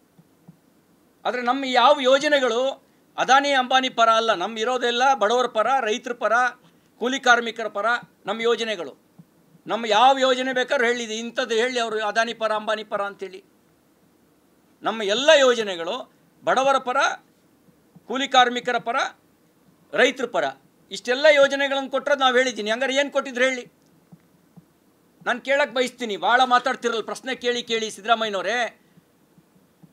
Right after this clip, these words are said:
ಯು ಪಿ ಎ ಹತ್ತು ವರ್ಷದ ಕಾಲದ ಕಾಲಖಂಡದಲ್ಲಿ ಕಿಸಾನ್ ಸಮ್ಮಾನ್ ಯೋಜನೆ ಇತ್ತಾ?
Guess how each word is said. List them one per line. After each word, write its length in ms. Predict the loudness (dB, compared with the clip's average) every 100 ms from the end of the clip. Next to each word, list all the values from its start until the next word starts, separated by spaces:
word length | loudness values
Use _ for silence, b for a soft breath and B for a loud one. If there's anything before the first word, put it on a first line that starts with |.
| _ -14 -10
ಯು 120 | -8
ಪಿ 160 | -6
ಎ 100 | 0
ಹತ್ತು 320 | 2 2 0 -6
ವರ್ಷದ 220 | -6 -4
ಕಾಲದ 340 | 2 2 2
ಕಾಲಖಂಡದಲ್ಲಿ 720 | 0 2 2 0 -2 -2 -4
ಕಿಸಾನ್ 480 | -6 _ -8 -2 -2
ಸಮ್ಮಾನ್ 300 | -2 -2 -2
ಯೋಜನೆ 300 | -2 -4 -4
ಇತ್ತಾ? 600 | -6 2 4 4 0 -8